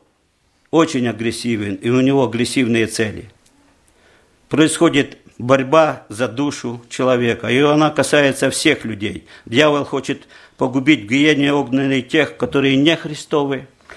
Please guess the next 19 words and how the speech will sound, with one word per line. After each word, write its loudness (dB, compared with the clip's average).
и -6
причинить 0
максимальный 2
ущерб -4
тем, 2
которые 0
Христовы, -4
те, 2
которые 2
принадлежат 2
Христу. -12
Так 2
же -2
коварно 2
он -2
действует -4
и 2
в -2
церкви. 0